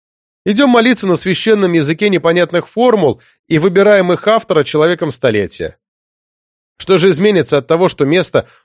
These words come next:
усатого еврея с непричёсанной гривой займёт машина, которой можно будет придать любую внешность: громовержца, пришельца, неопалимой купины?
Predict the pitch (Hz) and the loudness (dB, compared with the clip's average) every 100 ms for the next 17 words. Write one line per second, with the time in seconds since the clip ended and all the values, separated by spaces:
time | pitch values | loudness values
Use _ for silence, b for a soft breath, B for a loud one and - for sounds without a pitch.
0 | - 123 180 175 170 143 139 127 160 180 | -8 -4 0 0 0 0 0 0 0 0
1 | 143 127 120 127 160 151 151 139 127 139 | 0 -4 -4 -4 -2 -2 0 0 -2 -2
2 | 190 160 117 107 135 156 135 135 - 240 | -2 -2 -2 0 0 0 0 -4 -2 -4
3 | 233 120 b b b - 175 214 220 185 | -2 -4 b b b -2 0 2 2 2
4 | b - 190 208 202 196 185 175 175 202 | b -4 0 2 0 -2 -4 -4 -2 0
5 | 202 240 185 147 113 120 101 - 98 - | 0 -2 0 0 2 0 0 -2 -10 -14
6 | _ _ _ 120 196 175 104 135 175 135 | _ _ _ -2 2 2 0 0 -2 -4
7 | - 131 b b - 196 185 - 151 165 | -2 -2 b b -6 -2 -2 0 2 0
8 | 135 151 123 - _ _ 127 156 147 156 | 0 0 -2 -4 _ _ -2 0 0 0
9 | 202 202 160 - 117 135 156 135 101 | 2 0 0 -4 -10 -4 -2 -2 -4